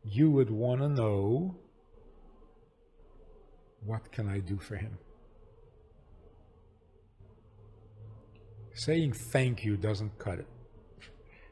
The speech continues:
"You love me? Oh, thank you." No, no, no.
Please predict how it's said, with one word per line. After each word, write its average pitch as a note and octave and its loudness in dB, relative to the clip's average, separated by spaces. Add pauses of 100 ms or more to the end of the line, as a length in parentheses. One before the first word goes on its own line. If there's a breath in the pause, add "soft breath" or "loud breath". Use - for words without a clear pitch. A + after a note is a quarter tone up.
(240 soft breath)
"You D3 10
love E3 12
me? A#3 4
Oh, G#3+ 2
thank B3+ -2
you." G#2+ 0 (300)
No, G2 -6 (100)
no, A2 -6
no. E2+ -12